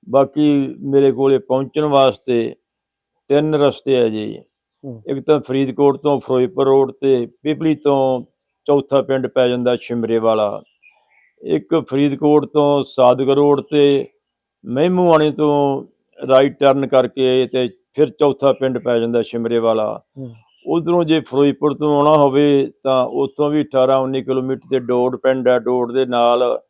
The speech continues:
Speaker 1: ਟਿਕਟ ਡੋਡ ਦੀ ਲੈ ਕੇ, ਡੋਡ ਦੇ ਨਾਲ ਹੀ ਮੇਰਾ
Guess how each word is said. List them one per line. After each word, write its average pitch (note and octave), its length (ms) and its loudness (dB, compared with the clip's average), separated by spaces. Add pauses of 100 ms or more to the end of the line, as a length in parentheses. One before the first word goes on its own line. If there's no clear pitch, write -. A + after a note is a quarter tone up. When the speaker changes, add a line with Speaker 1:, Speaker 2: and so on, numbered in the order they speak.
(920)
Speaker 1:
ਟਿਕਟ D3 240 2
ਡੋਡ B2+ 340 0
ਦੀ C3+ 100 -4
ਲੈ B2+ 120 2
ਕੇ, B2+ 60 0
ਡੋਡ C3 280 2
ਦੇ C#3 100 2
ਨਾਲ B2 280 2
ਹੀ B2+ 80 -2
ਮੇਰਾ A#2 380 2